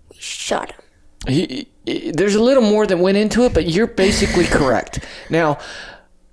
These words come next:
Speaker 2: I know this is your story, but I gotta tell you my side of it. Kinda like, uh, what Garrett was saying with you, Lewis, is the, the, the backside. As a father, it's something pretty special.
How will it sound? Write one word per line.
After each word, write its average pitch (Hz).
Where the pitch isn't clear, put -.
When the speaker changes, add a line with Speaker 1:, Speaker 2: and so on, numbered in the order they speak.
Speaker 2:
I 143
know 202
this 180
is 117
your 135
story, 117
but 113
I 180
gotta 185
tell 147
you 131
my 110
side 104
of 110
it. -
Kinda 165
like, 143
uh, 73
what 123
Garrett 127
was 120
saying 120
with 113
you, 135
Lewis, 139
is 113
the, -
the, -
the 107
backside. 135
As 123
a 120
father, 190
it's 143
something 160
pretty 156
special. -